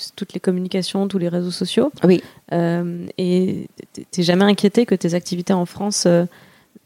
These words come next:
Speaker 1: euh, menacent ta famille
Speaker 2: Si,
Speaker 1: encore ?
Speaker 2: bien sûr, bien sûr. Euh, pendant des années, je faisais des activités sans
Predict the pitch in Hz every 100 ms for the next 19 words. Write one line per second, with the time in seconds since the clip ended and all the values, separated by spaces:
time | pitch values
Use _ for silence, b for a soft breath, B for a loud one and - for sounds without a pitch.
0 | 175 165 175 170 165 170 180 208 - 175
1 | - 185 214 214 202 170 175 180 202 180
2 | - - 185 180 - 202 185 b b b
3 | b b b _ - 165 160 170 - -
4 | _ _ _ _ _ _ _ _ 208 185
5 | 180 180 160 - 196 180 185 175 196 233
6 | 214 185 175 170 196 175 175 185 - 170
7 | 165 165 208 196 196 202 190 180 165